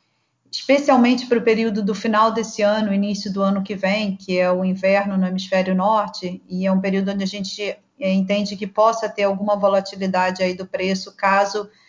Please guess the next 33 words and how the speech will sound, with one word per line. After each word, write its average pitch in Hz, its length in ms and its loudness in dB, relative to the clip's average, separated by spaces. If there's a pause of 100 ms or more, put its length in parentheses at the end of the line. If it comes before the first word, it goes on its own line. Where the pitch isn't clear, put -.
(200)
a 180 140 0
gente 190 460 2
venha 185 320 0
ter 185 220 -2
uma 185 220 2
segunda 190 460 2
onda 185 360 0
do, 185 340 -6
do 180 120 -6
covid. 185 640 -6 (1800)
É, 196 200 4
hoje 240 200 6
a 277 40 8
gente 269 280 8
tem 240 160 4
a 226 60 6
opção 226 300 0
de 220 80 -2
venda 214 280 2
de 202 120 -4
Brent 196 400 0
a 202 40 0
uma 196 140 2
média 190 340 0
de 190 120 -6
cinquenta 208 460 -2
e 208 40 -2
seis 202 300 -6
ponto 196 280 -2
sete 190 400 0
dólares 208 520 2
por 202 180 -14
barril, 208 640 -2